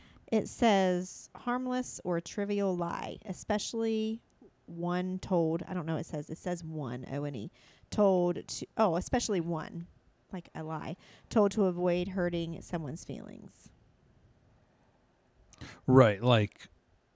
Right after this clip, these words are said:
Speaker 2: if you text me and say, "Did you pay the internet bill?"
Speaker 1: Right.
Speaker 2: And I'm like, and you've told me for three days to pay it,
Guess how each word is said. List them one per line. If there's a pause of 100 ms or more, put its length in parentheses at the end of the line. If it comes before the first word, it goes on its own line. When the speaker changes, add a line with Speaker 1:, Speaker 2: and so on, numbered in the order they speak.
(880)
Speaker 2:
if
you
text
me
and
say, (3250)
"Did
you
pay
the
internet
bill?" (220)
Speaker 1:
Right.
Speaker 2:
And
I'm
like, (800)
and
you've
told
me
for
three
days
to
pay
it,